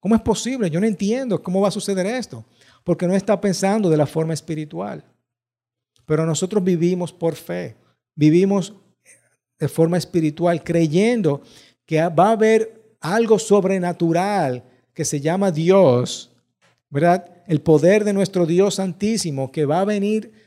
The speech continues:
de, de alguna forma, eh, va a invadir el ci-, el cielo, va a invadir la tierra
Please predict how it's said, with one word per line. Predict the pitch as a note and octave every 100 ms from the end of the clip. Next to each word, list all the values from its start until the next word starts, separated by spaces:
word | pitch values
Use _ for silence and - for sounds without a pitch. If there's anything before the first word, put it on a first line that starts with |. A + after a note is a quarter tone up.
| _
de, | D#3+ D3+ D#3
de | -
alguna | C#3+ F3 A3
forma, | G#3 G#3 G#3 F#3 C3+ - _ -
eh, | F3
va | C#3+ D3+
a |
invadir | G#3 A3 G3 F3+ G#3+
el | G3+
ci-, | - G#3+ G3+
el | F#3+ F3
cielo, | - F#3 A3
va | F#3+
a | F3+
invadir | F#3 F3+ G3+
la | G#3 G3
tierra | G3 G3 A3 G#3 C3 A#2+